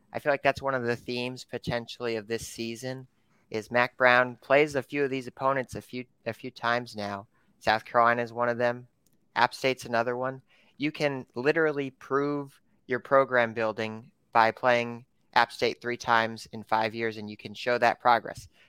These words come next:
So they had the lose close in twenty nineteen. That was a, a close game, a weird game. Last year's game was a win close. That was a very weird one. I think it is time to win big against App State,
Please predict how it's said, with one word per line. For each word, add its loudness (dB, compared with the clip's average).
So -8
they 2
had 6
the 2
lose -6
close 0
in -6
twenty -4
nineteen. -6
That -4
was -12
a, -4
a -2
close -6
game, -4
a -8
weird -8
game. -6
Last 6
year's -2
game 0
was -8
a -10
win 0
close. 0
That -2
was -10
a -12
very -2
weird -6
one. -8
I 6
think -4
it 0
is 0
time 4
to -10
win -2
big -2
against -2
App 2
State, -2